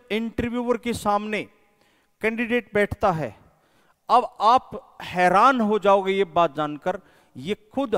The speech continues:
हम लोगों ने एक्सपीरियंस किया है कि वन सेवेंटी वाला कैंडिडेट रह गया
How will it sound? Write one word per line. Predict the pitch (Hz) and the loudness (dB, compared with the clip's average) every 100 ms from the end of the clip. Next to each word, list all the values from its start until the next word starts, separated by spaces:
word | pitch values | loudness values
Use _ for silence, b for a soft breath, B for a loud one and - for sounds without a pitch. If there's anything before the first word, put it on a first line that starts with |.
| 147 | -6
हम | - 202 214 | -6 -4 0
लोगों | 226 233 | 0 0
ने | 214 | -4
एक्सपीरियंस | 196 - - 226 220 214 - | -6 -12 -10 -6 -6 -6 -10
किया | 175 165 | -4 -2
है | 175 196 b b _ - | -2 -4 b b _ -10
कि | 226 151 151 | -10 -10 -6
वन | 208 254 | -4 -4
सेवेंटी | 226 - 208 208 202 226 | -4 -4 -4 -4 -8 -2
वाला | 208 202 | 0 0
कैंडिडेट | 196 202 190 180 202 - | 0 -6 -6 -2 -2 -2
रह | - 151 170 | -6 -4 -2
गया | 175 220 165 | 0 2 0